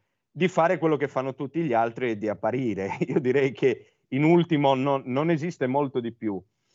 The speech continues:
E non sono, mm, però non sono per la proibizione dei tatuaggi, questo vorrei sottolinearlo bene.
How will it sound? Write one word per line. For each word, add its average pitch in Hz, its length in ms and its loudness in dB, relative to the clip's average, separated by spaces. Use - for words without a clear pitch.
E 185 320 4
non 202 540 2
sono, 262 540 2
mm, 135 640 -2
però 185 200 4
non 190 220 4
sono 226 320 0
per 151 160 0
la 143 120 2
proibizione 147 760 -2
dei 135 200 -2
tatuaggi, 123 600 0
questo 160 280 -6
vorrei 127 300 -4
sottolinearlo 131 840 -4
bene. 110 480 -2